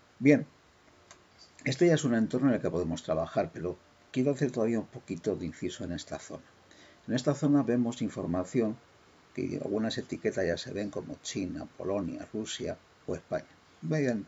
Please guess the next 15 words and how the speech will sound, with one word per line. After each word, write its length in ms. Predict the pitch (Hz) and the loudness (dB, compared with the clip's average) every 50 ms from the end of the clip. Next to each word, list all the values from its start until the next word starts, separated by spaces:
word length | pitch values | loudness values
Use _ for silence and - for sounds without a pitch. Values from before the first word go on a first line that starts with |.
| - _ | -10 _
pinchar, 400 | - 110 101 - - - 110 113 | -6 -6 -6 -4 -2 0 0 2
voy 80 | 110 107 | 2 2
a 80 | 101 98 | 2 2
dar 140 | 98 92 | 0 0
doble 260 | 90 92 92 95 95 92 | 0 -2 -2 -2 -4 -4
clic 220 | - 107 101 104 | -4 -4 -4 -4
encima 340 | 92 - - - 80 73 67 | -6 -6 -6 -6 -6 -4 -4
de 80 | - | -6
España. 320 | - - - - - - - - - - - - - - - - - - - - - - - - - - - - - - - - - - - - - - - | -8 -10 -12 -12 -12 -12 -16 -20 -20 -20 -20 -20 -20 -20 -20 -20 -20 -18 -16 -16 -16 -16 -18 -20 -20 -20 -20 -20 -20 -20 -20 -20 -20 -20 -20 -20 -20 -6 0
Y 100 | 135 139 | 2 2
aparecen 400 | 123 - 120 123 127 - 156 151 | 4 6 4 4 6 4 4 4
las 140 | 147 120 87 | 4 4 2
distintas 380 | 82 78 101 87 101 95 - | 0 -4 -2 -2 -2 -2 -2
comunidades 720 | - - 104 92 90 85 78 80 80 71 76 71 65 - - | 0 0 0 2 2 0 -2 -2 -4 -4 -6 -6 -6 -8 -8
autónomas. 640 | - - - 110 110 113 98 92 - - - - - | -8 -6 -4 -2 -2 -2 -2 -6 -8 -12 -14 -18 -20